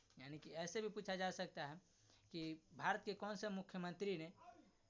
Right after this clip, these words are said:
अम्बेडकर जयंती की दिवस के रूप में चौदह अप्रैल को ही हर साल समानता दिवस के रूप में मनाने की घोषणा किया है?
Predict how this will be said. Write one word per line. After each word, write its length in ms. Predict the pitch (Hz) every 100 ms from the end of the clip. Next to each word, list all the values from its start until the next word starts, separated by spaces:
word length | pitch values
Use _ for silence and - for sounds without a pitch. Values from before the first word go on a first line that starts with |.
| - - - _ - _ _ -
अम्बेडकर 500 | 170 180 202 208 247
जयंती 360 | 208 214 208 220
की 160 | 208
दिवस 380 | 175 196 208 -
के 140 | 208
रूप 200 | 190 208 202
में 200 | 165 180 - - - _ _ _ _ _ _ -
चौदह 360 | - 185 208 247
अप्रैल 380 | 214 208 214 214
को 120 | 208
ही 200 | 175 180
हर 260 | 180 175 196
साल 240 | 190 185
समानता 440 | 180 180 185 196
दिवस 240 | 196 185 175
के 100 | 180
रूप 140 | 175
में 100 | 180
मनाने 340 | 175 170 170 170
की 140 | 170
घोषणा 360 | 139 156 175 165
किया 240 | 175 160
है? 120 | 160